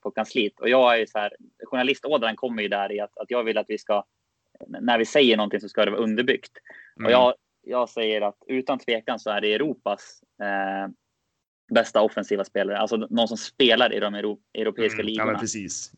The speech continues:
Speaker 2: Precis.
Speaker 1: Eh, tittar vi i, eh, i landslagshockeyn så är ju, eh, Kanada och U S A i, i särklass bäst.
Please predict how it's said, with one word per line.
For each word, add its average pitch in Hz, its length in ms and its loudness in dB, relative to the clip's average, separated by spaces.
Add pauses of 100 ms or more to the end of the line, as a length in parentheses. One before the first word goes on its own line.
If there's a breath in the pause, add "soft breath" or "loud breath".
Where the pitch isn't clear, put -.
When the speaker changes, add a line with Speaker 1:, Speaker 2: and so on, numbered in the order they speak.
(180)
Speaker 2:
Precis. 107 440 2
Speaker 1:
Eh, 107 60 -6 (100)
tittar 123 280 0
vi 123 80 2
i, 110 340 2
eh, 107 60 -2 (1040 soft breath)
i 131 140 2
landslagshockeyn 131 760 2
så - 160 -6
är 110 160 2
ju, 101 460 -2
eh, 101 420 -6
Kanada 110 380 0
och 101 80 0
U 101 80 0
S 98 140 -4
A 98 220 2
i, 101 180 -6
i 104 100 -8
särklass 104 440 0
bäst. - 380 -4